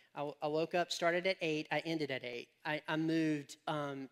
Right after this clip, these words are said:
ten scoops of mulch, which is ten yards of mulch, into my front flower bed. I mowed the yard, we washed the house. The house looked spectacular. Um, we had to bu-, anyway, you don't wanna know. It needed to be washed. And so we did all this work,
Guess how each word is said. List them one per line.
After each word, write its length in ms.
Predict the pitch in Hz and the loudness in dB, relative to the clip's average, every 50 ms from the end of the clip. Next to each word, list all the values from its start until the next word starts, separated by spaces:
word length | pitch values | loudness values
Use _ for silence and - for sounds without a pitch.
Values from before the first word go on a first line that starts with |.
| _ - | _ -8
ten 300 | - - 214 208 214 220 | -4 2 2 4 2 2
scoops 480 | 202 - - - 220 214 208 - - 202 | 0 -2 -2 -2 -2 -4 -2 -2 -2 0
of 80 | 185 | 0
mulch, 580 | 185 185 180 175 151 139 139 135 - - - - | 2 2 2 2 2 0 -2 -6 -8 -10 -8 -8
which 160 | 160 - - | -8 -8 -8
is 120 | 156 - | -10 -8
ten 240 | - - 185 180 170 | -4 0 2 2 4
yards 360 | 170 165 160 160 160 156 - | 4 4 4 2 2 0 -2
of 60 | 175 170 | -2 0
mulch, 480 | 160 147 135 131 139 - - - - | 0 0 -2 -4 -8 -10 -10 -10 -8
into 240 | 160 147 - - 156 | -8 -8 -6 -6 -4
my 140 | 147 147 143 | -4 -4 -4
front 240 | - - 151 143 - | -4 -4 -6 -4 -2
flower 320 | - 175 151 143 135 127 | -2 -2 -2 -2 -2 -4
bed. 320 | - 123 120 - 151 151 _ _ - - - - - - - - | -6 -8 -6 -8 -8 -10 _ _ -20 -20 -20 -20 -20 -20 -16 -10
I 60 | - 139 | -8 -4
mowed 260 | 135 139 151 170 170 | -2 0 0 0 -2
the 80 | 196 | -2
yard, 480 | 185 180 160 156 151 147 147 147 143 135 - _ _ _ _ - | 0 0 2 2 2 2 0 0 -2 -4 -10 _ _ _ _ -8
we 80 | 139 135 | -6 -6
washed 340 | 123 131 139 147 143 - - | -4 -4 -4 -4 -4 -4 -6
the 80 | - | -4
house. 380 | 147 147 156 147 143 139 139 - | -2 -2 -2 -2 -2 -2 -6 -8
The 100 | - 131 | -12 -12
house 280 | - 143 135 131 - - | -8 -8 -8 -8 -8 -14
looked 160 | - - - | -16 -16 -16
spectacular. 840 | - - - _ - - - 170 160 - - 139 120 - 127 147 151 _ _ - - - - _ - | -12 -12 -12 _ -8 -4 -2 -2 -2 -2 -6 -8 -8 -8 -12 -14 -14 _ _ -20 -20 -20 -20 _ -8
Um, 260 | 147 139 131 131 123 120 - _ _ _ - | -6 -6 -6 -6 -10 -14 -18 _ _ _ -20
we 160 | 151 151 139 | -20 -16 -10
had 160 | 143 151 135 | -10 -10 -8
to 60 | 139 | -8
bu-, 100 | 127 135 131 - - | -12 -12 -12 -12 -10
anyway, 300 | 147 139 131 120 - - - | -10 -8 -8 -8 -10 -10 -8
you 80 | 156 | -8
don't 100 | 147 143 | -6 -4
wanna 140 | 139 139 139 | -4 -4 -4
know. 160 | 135 135 131 | -4 -6 -6
It 160 | 139 156 160 | -6 -4 -2
needed 220 | 151 156 147 135 139 | -2 -2 -2 -4 -4
to 40 | 127 | -6
be 80 | 135 | -4
washed. 400 | 131 131 127 120 123 139 - - _ - - - - - | -2 0 -2 -2 -2 -6 -8 -10 _ -16 -20 -20 -12 -8
And 100 | 147 147 | -6 -6
so 120 | - - 175 | -2 -2 -2
we 120 | 160 170 | -2 -2
did 300 | 147 - 190 220 220 214 202 - | -4 -2 0 0 0 0 -2 -2
all 280 | - 180 185 196 202 202 | 0 2 2 2 2 2
this 260 | 190 196 190 - - 175 | 2 0 0 -2 -4 -10
work, 380 | 151 160 160 143 131 - - | -8 -6 -4 -4 -4 -6 -10